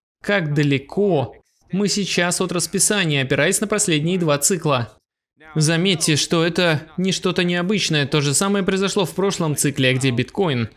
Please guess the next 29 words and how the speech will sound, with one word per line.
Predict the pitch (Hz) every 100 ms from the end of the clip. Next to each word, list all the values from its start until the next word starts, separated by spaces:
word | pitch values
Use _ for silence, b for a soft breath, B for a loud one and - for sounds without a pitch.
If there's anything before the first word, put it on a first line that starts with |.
| -
обогнал | 220 160 139 131 135 143 165
себя | - 196 214 180 - -
и | 208
потом | 208 196 185 185
в | 180
итоге | 160 170 165 165 160 -
обратно | - 180 151 160 175 170
сошелся | 190 175 160 147 185
с | 165
предыдущим | 175 156 135 131 180
циклом. | - 143 135 127 b b -
Теперь, | 160 190 170
если | 143 165
вы | 160
посмотрите | 160 160 165 151 156
на | 143 143
этот | 180 156 147
цикл | 147 147
по | 147
сравнению | 156 180 170 143 143
с | 147
прошлым, | 214 190 - 143 113 - _ _ _ _ 131
вы | 202
можете | 196 180 165 160
видеть, | 156 190
что | - 190
происходит | 190 185 180 180 175
что-то | 156 147
похожее. | 147 165 208 160 131 120